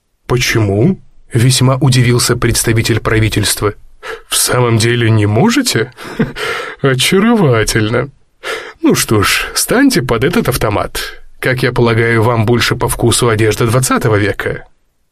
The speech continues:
Мистер Мид кивнул и недоверчиво поместил свое тело под указанный механизм. «Пожалуйста, что-нибудь пристойное, такое, чтобы я мог носить». Мистер Сторку быстро произвел настройку на пульте,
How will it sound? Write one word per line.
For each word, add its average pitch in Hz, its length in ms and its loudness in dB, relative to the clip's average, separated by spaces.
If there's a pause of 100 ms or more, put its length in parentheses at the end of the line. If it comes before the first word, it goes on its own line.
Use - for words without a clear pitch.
(340)
Мистер 180 400 2
Мид 117 280 2
кивнул 208 540 2 (180)
и 190 100 2
недоверчиво 220 720 2
поместил 131 580 2
свое 110 320 2
тело 208 300 0
под 135 200 0
указанный 113 460 0
механизм. 107 640 0 (540)
«Пожалуйста, 139 580 0
что-нибудь 220 500 2 (140)
пристойное, 104 680 0 (260)
такое, 208 420 2
чтобы 160 300 2
я 208 120 2
мог 185 240 2
носить». - 500 -2 (920)
Мистер 190 420 2
Сторку 247 440 0
быстро 147 420 2
произвел 127 500 2
настройку 117 540 0
на 101 100 0
пульте, 214 460 0